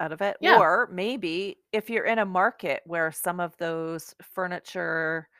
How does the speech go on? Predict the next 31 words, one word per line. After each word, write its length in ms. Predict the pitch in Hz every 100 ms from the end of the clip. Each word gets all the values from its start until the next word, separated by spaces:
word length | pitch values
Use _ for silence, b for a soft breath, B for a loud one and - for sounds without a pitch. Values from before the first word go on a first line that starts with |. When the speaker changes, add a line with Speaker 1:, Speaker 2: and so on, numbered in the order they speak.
| b b
Speaker 1:
flips 680 | - 190 175 - - - - _ _ _ _ _
can 240 | - 190 170
actually 500 | 165 175 - 185 165
fetch 400 | - 175 175 -
you 80 | 175
big 280 | 151 175 160
dollars, 680 | 160 226 269 135 190 254 -
Speaker 2:
Yeah. 240 | 170 151 - _ _ _ _
Speaker 1:
you're 140 | - 196
probably 460 | - 202 190 185 160
okay. 320 | - 220 143
But 180 | 160 -
the 80 |
Winnipeg 420 | 190 302 302 247 214
market 380 | 202 208 202 -
was 220 | 180 -
not 400 | 180 180 180 -
a 80 | 170
big 340 | 147 170 165 156
dollar 520 | 151 147 147 147 147 170 170
kind 180 | 165 151
of 80 |
Speaker 2:
Mm. 80 | 151
Speaker 1:
thing. 240 | - - - -
Speaker 2:
Yeah. 300 | - 147 - - _ _ _
I 60 | 160
hear 180 | 160 151
ya. 220 | 139 135 _ _ _ _ _ _ _ _ -
I 80 | 175
hear 200 | 160 147
ya. 160 | 147